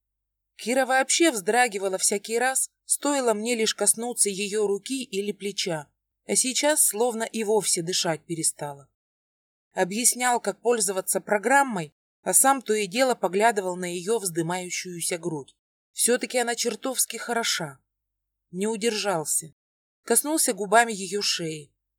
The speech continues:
Хотел лишь немного ее поддразнить, а в итоге сам завелся, как пацан с полоборота до пелены в глазах.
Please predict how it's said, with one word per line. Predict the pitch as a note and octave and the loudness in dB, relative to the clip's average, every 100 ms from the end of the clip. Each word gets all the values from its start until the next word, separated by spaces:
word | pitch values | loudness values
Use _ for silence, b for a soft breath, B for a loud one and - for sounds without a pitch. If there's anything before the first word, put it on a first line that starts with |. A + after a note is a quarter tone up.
| _ _ | _ _
Хотел | - G#3 G#3+ C#4 | -4 -4 0 0
лишь | B3 B3 A#3 | 0 -2 -2
немного | B3 B3 B3+ A#3+ | -2 -4 -2 0
ее | G3+ G3 F#3+ A3 | 0 -2 -2 -2
поддразнить, | - F#3 E3+ F#3+ F#3+ A3 A#3 - _ _ _ _ | 0 -2 0 0 0 -4 -8 -14 _ _ _ _
а | F#3 | 0
в | G3+ | 0
итоге | A3+ C#4+ B3+ | 0 -2 2
сам | G#3+ G#3+ G3 | 2 4 0
завелся, | E3+ F3 F3 D#3+ - D#3+ - _ _ | -2 -2 -2 0 -2 -2 -14 _ _
как | A3 - | 0 2
пацан | C4 - C4 G3+ | 2 4 4 2
с | |
полоборота | - G3 G3 F#3+ A3+ C4+ C#4+ E3 D3+ _ | -2 2 4 6 8 6 2 -4 -6 _
до | D#3 F#3 | 0 0
пелены | A3 G#3 G#3+ A3 | 2 0 0 -2
в | F#3 | -2
глазах. | G3 F#3+ E3 C#3+ - | 2 2 2 -2 -10